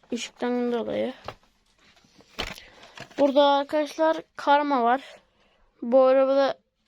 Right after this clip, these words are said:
Kerem'de de var. Bu arabayı da pek beğenmiyorum. Bu arabayı arkadaşlar çok beğendim. Ben Kerem'den almıştım. Tam bir böyle piyasa arabası gibi.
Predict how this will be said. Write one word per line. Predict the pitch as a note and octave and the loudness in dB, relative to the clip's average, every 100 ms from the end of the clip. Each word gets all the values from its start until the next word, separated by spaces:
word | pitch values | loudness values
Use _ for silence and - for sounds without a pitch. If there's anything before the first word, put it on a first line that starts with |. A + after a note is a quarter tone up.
| _ - | _ -16
Kerem'de | C#4+ C4+ C4 C4+ C4+ C4 | -4 2 2 2 2 2
de | A3+ | 2
var. | A3 A3 | 0 0
Bu | A#3+ | 0
arabayı | A#3+ A#3+ B3 B3 | 0 2 0 0
da | A#3 | -4
pek | G3+ - | -6 -8
beğenmiyorum. | F#3+ F#3+ F#3+ F#3 F#3 G3 A3+ _ _ _ _ _ _ _ _ _ - - - _ - _ - - B3 | -8 -8 -8 -6 -6 -6 -8 _ _ _ _ _ _ _ _ _ -18 -16 -16 _ -18 _ -20 -2 4
Bu | B3+ | 4
arabayı | C4 C#4 C#4 C#4+ C#4+ | 4 0 0 2 2
arkadaşlar | C#4 C#4+ C#4+ D4+ | 0 -4 -4 -4
çok | C#4+ D4 C#4 | -2 -6 -2
beğendim. | C4+ B3 A#3+ A#3 B3 | -2 -2 -4 -4 -4
Ben | C4 | -6
Kerem'den | - A#3+ A#3 B3 | -4 -4 -2 -2
almıştım. | B3+ A#3 A3+ - A#3 B3+ _ | -2 -4 -8 -8 -6 -6 _
Tam | - B3+ C4+ | -6 -2 -2
bir | C4 | 0
böyle | B3+ B3+ C4 C4 - - _ _ _ _ _ _ _ _ | 2 2 2 0 -4 -14 _ _ _ _ _ _ _ _
piyasa | - A#3+ C4+ C4 | -2 0 0 0
arabası | A3 G#3 A3 - | 0 0 -4 -10
gibi. | A#3+ G#3+ G3+ | -6 -4 -4